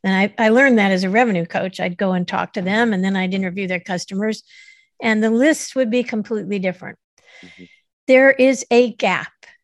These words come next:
Speaker 1: between what the customer really wants and what the company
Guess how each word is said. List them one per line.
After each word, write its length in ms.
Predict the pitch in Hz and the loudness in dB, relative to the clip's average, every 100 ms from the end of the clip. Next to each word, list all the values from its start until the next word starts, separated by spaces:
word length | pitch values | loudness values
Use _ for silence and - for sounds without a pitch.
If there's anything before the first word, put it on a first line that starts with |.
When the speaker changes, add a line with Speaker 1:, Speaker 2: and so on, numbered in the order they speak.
| _ _ _ _ _ - | _ _ _ _ _ -8
Speaker 1:
between 640 | 220 - 233 226 220 208 | -8 -6 -4 -2 -2 -2
what 160 | 214 208 | -4 -6
the 80 | |
customer 480 | - 247 247 - 240 | -6 -4 -4 -2 0
really 260 | 214 262 277 | 2 2 2
wants 640 | 233 190 214 254 - - _ _ _ _ _ _ _ _ _ | -2 -4 -6 -10 -20 -20 _ _ _ _ _ _ _ _ _
and 180 | 226 226 | -2 2
what 180 | 233 233 | 2 0
the 60 | |
company 640 | - 247 233 240 233 233 | -4 -2 2 2 2 -2